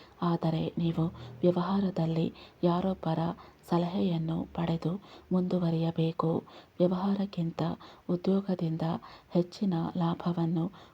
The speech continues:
ಪಡೆಯುತ್ತೀರಿ. ಹಿಮ್ಮುಖ ಗುರುವು ಸಹ ಅಧಿಕ ಲಾಭ ನೀಡುತ್ತಾರೆ. ಈ ರಾಶಿಚಕ್ರದ ಜನರು ಜೀವನದಲ್ಲಿ ಸಂಪತ್ತು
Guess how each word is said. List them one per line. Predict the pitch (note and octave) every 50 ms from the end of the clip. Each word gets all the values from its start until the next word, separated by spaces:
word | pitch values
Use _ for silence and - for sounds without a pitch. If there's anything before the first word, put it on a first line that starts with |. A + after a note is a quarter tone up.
| _
ಪಡೆಯುತ್ತೀರಿ. | - F3+ E3+ E3+ E3 E3 E3 - - - E3 E3 E3 E3+ E3 E3 E3 - - - - - - - - - - - - - - - - - -
ಹಿಮ್ಮುಖ | - - G#3+ G#3+ A3+ A3 G3+ - - - E3 E3 - -
ಗುರುವು | - - E3+ E3+ F3 E3 E3+ D#3+ -
ಸಹ | - - D#3+ D#3+ D#3+ D#3+ E3 - - - - - - -
ಅಧಿಕ | - F3+ F3 G3 F#3+ G3 - D#3+ D#3 - - -
ಲಾಭ | E3 D#3+ D#3+ E3+ E3+ - F3 D#3+ F3 G3 - - - - - -
ನೀಡುತ್ತಾರೆ. | F3 E3+ E3 D#3+ D#3+ D#3+ - - E3 D#3 D#3 D#3 D#3 D#3 D#3 - - - - - - -
ಈ | - F3+
ರಾಶಿಚಕ್ರದ | F3 E3 D#3+ D#3+ D#3+ - D#3+ - - D#3 - - E3 D#3 - D#3+ D#3 E3 - - - - - - -
ಜನರು | D#3 - E3+ E3 F3 E3 D#3+ D#3+ D#3 F3 - - - - - -
ಜೀವನದಲ್ಲಿ | D#3+ - - F3 F#3 F#3+ G3+ G3 F3+ F3 - D#3+ D#3 D#3 D#3 D#3+ E3 - - - - - - - -
ಸಂಪತ್ತು | - E3+ F#3 G3 - F3+ E3+ - - - D#3+